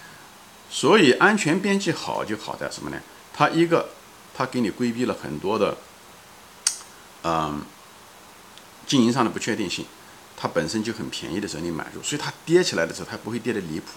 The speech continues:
的。其实前面讲了，它市盈率已经六了，它不可能跌成市盈率是一，对不对？所以呢，它顶多是腰斩，你就可以进去买，而且你还可以再敢加仓，这个就是好处就好在这。当然前提是一个好公司，或者它至少不会破产，对吧？这个东西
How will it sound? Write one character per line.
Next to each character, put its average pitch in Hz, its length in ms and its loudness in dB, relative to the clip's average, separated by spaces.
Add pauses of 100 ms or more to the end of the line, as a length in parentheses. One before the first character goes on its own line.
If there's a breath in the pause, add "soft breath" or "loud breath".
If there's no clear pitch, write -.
的。 - 120 -14
其 - 100 -8
实 82 80 -6
前 82 100 -6
面 101 120 -2
讲 - 160 -6
了， - 80 -12 (260 loud breath)
它 139 60 -6
市 151 160 4
盈 143 80 6
率 156 60 6
已 104 100 2
经 98 160 0
六 113 120 -2
了， 76 120 -2
它 113 80 -8
不 - 80 -10
可 98 80 -6
能 87 80 -2
跌 104 120 -2
成 92 120 -6
市 95 160 -2
盈 90 80 -4
率 95 60 -6
是 95 120 -8
一， 101 320 -8
对 - 60 -12
不 - 80 -14
对？ - 80 -12 (960 loud breath)
所 123 140 2
以 - 20 6
呢， 123 140 6
它 147 60 -4
顶 71 200 -6
多 110 140 -2
是 95 120 -4
腰 92 140 0
斩， - 140 -4 (140)
你 78 80 -10
就 85 100 -8
可 - 160 -8
以 - 20 -6
进 87 180 -6
去 - 140 -8
买， 78 140 -10 (380 loud breath)
而 92 120 2
且 92 200 -2
你 90 100 -4
还 110 100 -4
可 - 140 -8
以 - 60 -10
再 127 120 0
敢 - 160 -6
加 - 160 -8
仓， - 220 -4 (460 loud breath)
这 156 120 6
个 110 140 2
就 82 100 -4
是 80 120 -4
好 - 260 -4
处 110 260 -6
就 95 140 -4
好 - 140 -8
在 - 100 -6
这。 85 120 -8 (180 loud breath)
当 135 100 8
然 110 80 4
前 117 220 0
提 113 80 -2
是 117 100 -2
一 - 20 -4
个 104 60 -4
好 71 220 -2
公 90 200 -4
司， 107 240 0 (440 loud breath)
或 113 80 2
者 98 80 0
它 107 100 0
至 - 160 4
少 90 140 0
不 82 100 -4
会 107 100 4
破 113 220 4
产， - 160 -4 (160)
对 78 80 -8
吧？ - 140 -8
这 160 100 4
个 151 60 6
东 107 120 2
西 101 160 -2